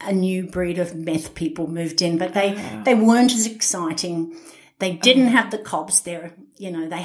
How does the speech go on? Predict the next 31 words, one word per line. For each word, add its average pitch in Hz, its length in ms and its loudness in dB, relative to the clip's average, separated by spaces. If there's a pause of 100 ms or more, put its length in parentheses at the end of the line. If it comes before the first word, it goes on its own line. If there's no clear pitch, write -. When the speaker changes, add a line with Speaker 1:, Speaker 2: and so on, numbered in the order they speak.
(120)
Speaker 1:
hadn't 214 380 -2
stolen 185 800 2
anything. 165 640 -8
Speaker 2:
Ah. 220 560 -10
Speaker 1:
They 208 100 -8
were 196 140 -4
just 190 240 -4
mixing 277 560 6
their 294 160 8
meth 175 480 2
and 165 200 -6
leaving 143 300 -8
us 139 180 0
alone. 147 360 -12 (260)
So - 180 -10 (360)
Speaker 2:
<sighs> - 180 -20
There's 262 240 4
one 294 140 6
of 311 80 4
those 240 240 2
houses, 196 320 -4
I, 202 180 2 (140)
I'm 208 160 -2
always 233 320 -4
interested 175 420 -2
in 165 140 -2
those 160 260 0
houses, 170 640 -6
like 175 280 0
that 175 120 4
it's, 170 320 0